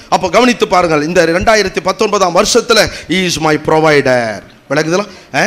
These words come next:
அவர் cre-, அதான், he is my creator, he is my deliverer, he is my provider. அவர் என் தேவைகள் எல்லாவற்றையும் சந்தித்து இருக்கிறார், இல்லைங்களா? அங்க ஒரு வசனம், அந்த, அந்த ரொம்ப சிம்பிளா இருக்காங்க, மாம்ச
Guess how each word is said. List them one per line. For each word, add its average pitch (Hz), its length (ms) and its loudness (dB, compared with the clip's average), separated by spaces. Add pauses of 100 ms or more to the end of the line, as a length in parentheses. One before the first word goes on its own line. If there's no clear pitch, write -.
(140)
அவர் 151 160 2 (100)
cre-, 160 200 0 (120)
அதான், 143 280 0
he 165 120 2
is - 60 -8
my 147 140 -2 (100)
creator, 208 500 0 (760)
he 165 140 4
is 156 80 0 (120)
my 156 100 4 (340)
deliverer, 214 520 2 (600)
he 202 180 2
is 147 80 -6 (100)
my 160 80 4 (140)
provider. 214 540 4 (440)
அவர் 180 220 4
என் 180 160 2
தேவைகள் 220 400 4
எல்லாவற்றையும் 262 760 0
சந்தித்து 196 320 2
இருக்கிறார், 147 340 2
இல்லைங்களா? 233 240 4 (240)
அங்க 175 140 4 (280)
ஒரு 180 180 4
வசனம், 175 360 2
அந்த, 170 280 2
அந்த 165 180 2 (240)
ரொம்ப 214 240 2
சிம்பிளா 247 400 2
இருக்காங்க, 165 300 2 (340)
மாம்ச 208 480 2